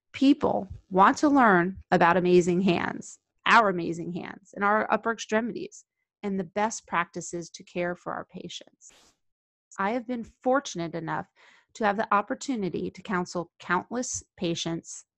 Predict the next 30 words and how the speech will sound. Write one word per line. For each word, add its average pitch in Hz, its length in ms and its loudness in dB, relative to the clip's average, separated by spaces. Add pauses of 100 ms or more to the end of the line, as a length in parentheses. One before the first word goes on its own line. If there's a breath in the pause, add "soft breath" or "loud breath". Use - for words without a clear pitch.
(120)
therapists, 185 480 0
and 175 100 -6
people - 580 -6
on 180 180 0
hand 185 400 -2
and 196 120 -4
upper 190 220 2
extremity 180 440 2
diagnoses, 175 880 0 (580 soft breath)
as 202 200 4
well 208 220 8
as 175 160 4
strategies - 720 0
to - 140 -2
learn 175 280 4
about 170 360 2
hand 170 400 2
rehabilitation. - 1000 0 (1900)
Our 233 160 8
hands 233 600 4
are 214 120 4
communication 254 720 2
tools. - 480 -8 (800)
The 240 80 4
hearing 240 360 8
impaired 175 460 0
communicate 175 580 2
with 196 100 0
sign 196 340 4
language, - 540 -6